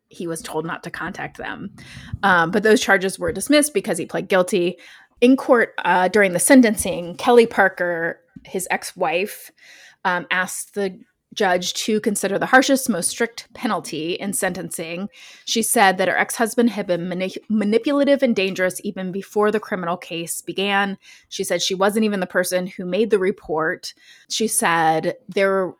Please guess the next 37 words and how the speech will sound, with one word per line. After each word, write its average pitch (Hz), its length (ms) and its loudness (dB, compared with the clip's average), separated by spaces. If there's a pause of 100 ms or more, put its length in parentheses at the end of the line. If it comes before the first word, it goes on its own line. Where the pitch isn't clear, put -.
(120)
was 190 240 -4
behavior 247 420 2
that 233 220 0
threatened 190 240 -2
my 185 100 -2
safety 160 440 -6
long 180 280 0
before 220 240 0
the 185 100 0
criminal 180 320 -10
activity. 156 600 -10
And 190 120 -4
once 220 240 -4
we 226 60 -4
got 196 280 2
to 190 100 -10
the 170 80 0
criminal 170 300 -10
activity, 175 500 -8
it 190 160 -6
wasn't 202 260 -2
even 180 160 -10
reported 170 480 -8
by 156 140 -8
me. 143 280 -10
It 151 60 -8
was 180 140 -8
severe 208 380 0
enough 190 340 0
that 170 160 -8
other 220 200 0
people 208 380 -8
in 202 80 -6
the 196 80 -10
public 180 420 -6
actually 170 340 -6
reported, 160 440 -12